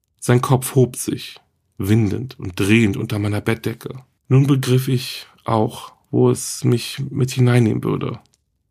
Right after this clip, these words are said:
In die Wand. Ich kämpfte um mein Leben.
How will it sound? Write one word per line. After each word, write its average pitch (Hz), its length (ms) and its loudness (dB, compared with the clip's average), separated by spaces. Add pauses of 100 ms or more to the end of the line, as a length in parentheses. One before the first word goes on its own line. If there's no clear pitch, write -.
(680)
In 104 140 2
die 92 180 2
Wand. 98 460 -4 (1120)
Ich - 180 -6
kämpfte - 460 0
um 120 140 -4
mein 98 160 -6
Leben. - 500 -2